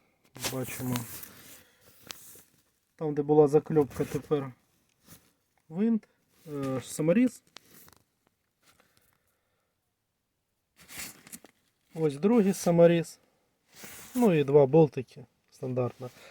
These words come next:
Все це ми заливаємо силіконом, щоб воно не викручувалось. Таку, типа, пломбу ставимо. Ну, а це теж силіконом старі отвори позаливали,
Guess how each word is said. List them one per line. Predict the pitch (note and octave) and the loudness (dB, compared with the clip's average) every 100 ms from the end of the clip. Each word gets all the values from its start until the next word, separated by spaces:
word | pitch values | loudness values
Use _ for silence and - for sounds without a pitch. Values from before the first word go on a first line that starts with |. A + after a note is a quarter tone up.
| - - | -20 -12
Все | - G3 | 0 2
це | - D#3+ | 2 0
ми | E3 E3 D#3 | 4 4 2
заливаємо | C#3+ D#3 E3 E3+ E3 D3+ D3+ D3 C#3+ C#3 C3+ | 4 6 8 8 8 8 6 2 2 -2 -4
силіконом, | - E3 F#3+ - B3+ D3 B2 - _ - _ | -4 -6 -2 2 2 2 -2 -12 _ -20 _
щоб | - F3 | -8 -2
воно | F3+ G#3+ | 4 4
не | E3 F3+ | 4 4
викручувалось. | D#3+ - C#3 B2 - A2+ A2+ A2+ - _ _ _ - - _ _ _ _ _ _ _ _ | 0 -4 -8 -8 -12 -12 -12 -12 -16 _ _ _ -20 -20 _ _ _ _ _ _ _ _
Таку, | _ _ B2 | _ _ -20
типа, | - E3 | -12 -8
пломбу | D3 D#3+ D3+ C3 C3 | -6 -2 -2 -2 -8
ставимо. | - C3 B2 A#2 B2 | -6 -4 -4 -6 -2
Ну, | G3+ B3+ | 4 4
а | E3+ | 4
це | - G3 | 0 -8
теж | - E3+ - | -4 -6 -4
силіконом | - D3+ D3 E3+ D3+ C#3 C3 B2+ | -6 -6 -2 2 2 2 -4 -8
старі | - - D3 C#3+ C#3 | -14 -6 -4 -2 -4
отвори | D3 E3+ - C#3 C3 C3 _ _ _ _ _ - - | -2 -4 -4 -4 -4 -6 _ _ _ _ _ -18 -4
позаливали, | C#3 C#3+ C#3+ C#3+ E3+ E3 C#3 | 0 4 4 6 8 8 6